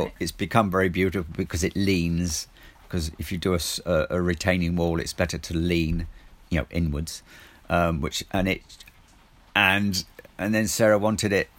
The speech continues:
Speaker 2: 'cause at the beginning of the corridor around the back of the house, it's a lot wider and taller. And as you go around the house, the cupboards that are on, in the wall get smaller and smaller, and the ceiling will come down lower,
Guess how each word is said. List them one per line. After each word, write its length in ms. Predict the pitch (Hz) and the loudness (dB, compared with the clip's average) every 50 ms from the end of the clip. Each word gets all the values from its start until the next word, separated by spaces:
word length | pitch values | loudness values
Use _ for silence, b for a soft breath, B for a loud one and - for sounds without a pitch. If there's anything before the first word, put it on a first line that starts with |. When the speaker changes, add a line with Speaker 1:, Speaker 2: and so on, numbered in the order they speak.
| - - | -12 -4
Speaker 2:
'cause 140 | - 104 92 | 0 0 0
at 80 | 104 | 0
the 60 | - 92 | 0 0
beginning 440 | 82 110 92 107 120 117 113 104 | -2 0 0 2 2 2 2 2
of 100 | 101 92 | 0 0
the 100 | 90 92 | 0 0
corridor 400 | 85 - - 101 95 95 90 92 | -2 2 4 4 4 4 4 2
around 260 | 92 87 85 87 90 92 | 2 4 4 2 2 2
the 60 | 90 | 2
back 160 | 87 90 - | 0 0 0
of 60 | - 82 | 0 0
the 80 | 85 | 2
house, 260 | 90 85 82 87 - - | 2 2 0 0 -2 -4
it's 200 | 80 - - - - - - - - - - | -4 -6 -6 -10 -12 -18 -20 -20 -20 -8 -4
a 40 | - | 2
lot 200 | 107 107 - - | 4 4 4 4
wider 360 | 107 104 95 98 98 90 87 | 4 4 4 4 4 2 0
and 140 | 95 92 85 | 0 -2 -2
taller. 460 | - - 117 104 92 90 87 90 92 82 B B B B B B _ - | -2 0 0 2 2 2 2 2 0 -2 B B B B B B _ -6
And 140 | 92 92 98 | -2 0 2
as 180 | 98 104 90 | 2 2 0
you 80 | 95 95 | -2 2
go 100 | 82 98 | 2 2
around 300 | 95 95 98 98 95 101 95 | 4 4 2 2 2 0 0
the 100 | 87 82 | 0 0
house, 580 | - 95 90 92 92 95 - - - - - B B B B B B B B B B _ - - 67 - - - - _ _ _ - - - | 0 0 0 0 0 -2 -4 -6 -8 -8 -10 B B B B B B B B B B _ -20 -20 -20 -20 -20 -20 -20 _ _ _ -20 -20 -16
the 300 | 71 76 90 90 104 117 | -12 -10 -6 -2 -2 -2
cupboards 500 | - - - 131 120 95 107 95 - - | -2 4 6 6 6 6 2 0 0 -4
that 200 | - 110 107 - | 2 2 4 4
are 140 | - 104 104 | 6 4 4
on, 140 | 101 101 101 - | 4 2 2 0
in 200 | 107 107 107 101 | 2 2 2 2
the 80 | 92 90 | 2 2
wall 440 | 87 92 95 92 85 90 98 95 85 98 - - | 2 4 4 4 4 2 0 -2 -6 -12 -4 -2
get 180 | - - - | -2 -2 0
smaller 380 | - - - 98 95 90 90 90 | -4 -4 0 0 2 2 2 0
and 100 | 90 87 | 0 -2
smaller, 600 | - - 98 95 92 92 90 92 92 92 90 90 | -2 0 2 2 2 2 2 2 2 2 2 0
and 140 | 90 90 87 | 0 -2 -2
the 60 | 90 | -4
ceiling 480 | - - - 104 98 90 90 90 90 | -4 -2 0 0 0 2 0 0 0
will 180 | 87 87 85 85 | 0 0 0 -2
come 280 | - - 92 90 92 87 | 0 0 0 0 2 2
down 240 | 92 92 92 95 | 2 2 2 2
lower, 440 | 90 85 90 90 87 87 87 90 92 | 2 2 4 4 4 4 2 2 0